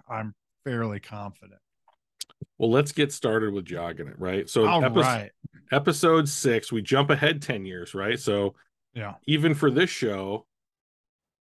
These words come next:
Speaker 2: a little bit much, you know, like, we're used to jumping around year to year from episode to episode,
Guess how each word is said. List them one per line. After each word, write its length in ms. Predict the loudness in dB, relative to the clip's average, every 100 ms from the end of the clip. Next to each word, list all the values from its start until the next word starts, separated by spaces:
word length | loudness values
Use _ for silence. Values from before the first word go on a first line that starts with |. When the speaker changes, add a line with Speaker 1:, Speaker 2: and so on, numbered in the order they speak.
| _ _ _
Speaker 2:
a 80 | 0
little 240 | 2 4 4
bit 160 | 2
much, 400 | 2 -2 -2 -8 -10
you 100 | -8
know, 160 | -4
like, 160 | -2 0
we're 140 | 0 2
used 240 | 2 2
to 80 | 0
jumping 320 | 0 0 -2
around 400 | -4 -4 -4 -4
year 220 | -2 -2
to 60 | -2
year 380 | -4 -6 -6 -6
from 240 | -4 -4
episode 400 | -4 -2 -2 -2
to 60 | -2
episode, 460 | -2 -4 -4 -6